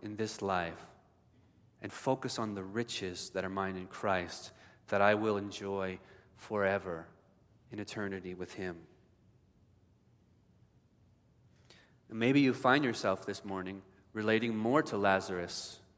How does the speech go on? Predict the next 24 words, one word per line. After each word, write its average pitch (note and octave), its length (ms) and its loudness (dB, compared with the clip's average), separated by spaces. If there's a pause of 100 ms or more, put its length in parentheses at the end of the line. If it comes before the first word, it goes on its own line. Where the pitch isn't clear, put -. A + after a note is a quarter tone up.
(200)
than F#2+ 400 -4 (1120)
with G2+ 140 -8
the G2+ 80 -6
rich F#2+ 240 -4
man. E2 240 -6 (1500)
Maybe A2 460 -2 (720)
you G2+ 80 -10
don't C3 220 4
have A2 300 2
much G2 240 -6
money. A2+ 320 -4 (340)
Maybe G2+ 200 -10
you A2+ 120 -4
don't A2+ 460 0
know G2+ 280 -2 (640)
what's - 140 -10
gonna G#2 180 -2
happen G2 340 0
next F#2+ 300 -8
year G#2 300 0
as G2 160 -4
far F#2 340 0
as, F2+ 240 -6 (1040)
uh, D#2 320 -10